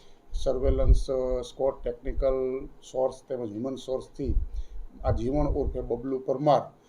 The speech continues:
<clears throat> મધ્યપ્રદેશનો વતની છે, તે જે બનાવ સ્થળની આસપાસ જ મજ-, મળી આવેલો હતો, તેમને હસ્તગત કરી સી આર પી સી એકતાલીસ વનાઈ મુજબ વસ્ત્રાપુર પોલીસ સ્ટેશનને સોંપવામાં આવેલો હતો.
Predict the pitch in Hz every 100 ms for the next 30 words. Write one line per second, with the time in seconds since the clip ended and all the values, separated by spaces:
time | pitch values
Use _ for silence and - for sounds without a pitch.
0 | - - - 285 233 170 156 147 135 135
1 | - 139 131 135 143 127 139 135 139 131
2 | 131 135 135 127 131 135 - 135 131 127
3 | 120 - 139 131 127 - - - - -
4 | 131 120 127 127 143 139 135 123 120 113
5 | 104 127 127 120 120 - 135 135 - 135
6 | 139 - 131 120 - 131 131 - 135 123
7 | 127 123 123 117 135 156 - - - -
8 | - 123 123 151 135 143 131 - 131 127
9 | - 120 139 131 117 131 - 143 139 135
10 | 139 135 135 156